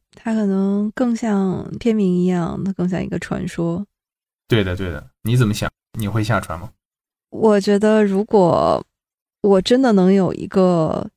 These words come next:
Speaker 1: 像他说的，不管是一架钢琴，还是像船上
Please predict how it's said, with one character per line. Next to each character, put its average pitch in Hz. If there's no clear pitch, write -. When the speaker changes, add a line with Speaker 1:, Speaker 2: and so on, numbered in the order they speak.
Speaker 1:
像 208
他 202
说 196
的， 175
不 220
管 196
是 175
一 185
架 196
钢 190
琴， 180
还 185
是 202
像 190
船 180
上 190